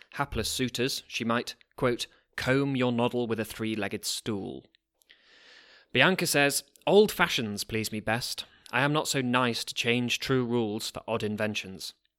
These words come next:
This is clearly not the case with Shakespeare, who somehow manages to construct a believable coupling out of farce, despite the shallow reasons for Petruchio's intent. He says in his first scene that,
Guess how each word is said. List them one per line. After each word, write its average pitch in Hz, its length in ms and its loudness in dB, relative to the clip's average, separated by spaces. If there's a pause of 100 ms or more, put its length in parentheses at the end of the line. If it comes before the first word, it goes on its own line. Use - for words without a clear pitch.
(240)
This 117 140 -4
is 107 120 -6
clearly 143 400 -2
not 107 160 -4
the 107 80 -10
case 101 280 -6
with 107 100 -8
Shakespeare, 107 500 -4 (360)
who 120 100 -6
somehow 160 300 4
manages 127 420 0
to 110 100 -8
construct 120 460 -4
a 107 40 -10
believable 143 480 -2
coupling 107 460 -4
out 104 180 -6
of 113 60 -8
farce, - 560 -4 (260)
despite 123 360 0
the 117 60 -4
shallow 123 340 2
reasons 113 500 -4
for 107 80 -8
Petruchio's 104 640 -4
intent. 104 460 -6 (280)
He 104 100 -12
says 110 200 -2
in 104 60 -4
his 101 120 -6
first 113 280 -2
scene 101 300 -6
that, - 200 -8